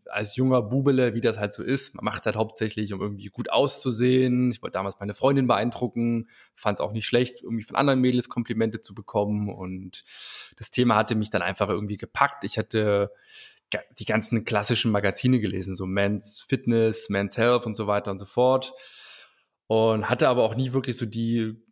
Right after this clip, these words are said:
Ergebnisse, die ich mir gewünscht hätte. Im Gegenteil, mir tat irgendwie immer alles weh und bin öfter zum Hausarzt, weil irgendwie Handgelenk tat weh, Knie tat mal weh, Rücken tat mal weh. Und die Antworten, die ich dann bekommen hab, die waren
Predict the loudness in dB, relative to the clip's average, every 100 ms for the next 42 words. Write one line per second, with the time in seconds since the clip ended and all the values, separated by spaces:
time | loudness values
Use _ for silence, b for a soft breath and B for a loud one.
0 | _ -8 -4 -4 -2 -2 -2 -4 -4 -6
1 | -2 -2 -4 0 -2 2 2 2 -2 -10
2 | -6 -4 -2 0 2 2 2 0 0 -4
3 | -2 -2 0 -2 -2 2 4 4 2 -2
4 | -6 -4 -6 -8 -14 -12 -10 -8 -10 -10
5 | -8 -4 -2 -2 -6 -12 -2 2 2 2
6 | 2 4 4 0 -6 -10 -10 -8 0 0
7 | 2 2 2 2 0 0 -2 -2 0 0
8 | -2 -2 0 2 2 2 2 0 0 0
9 | 0 -2 -2 0 0 2 -2 -2 -2 -2
10 | B B B B B B -2 2 4 2
11 | 0 -6 -2 0 2 0 0 0 2 0
12 | 2 -2 -2 -6 -6 -4 -2 0 -2 -4
13 | -2 0 0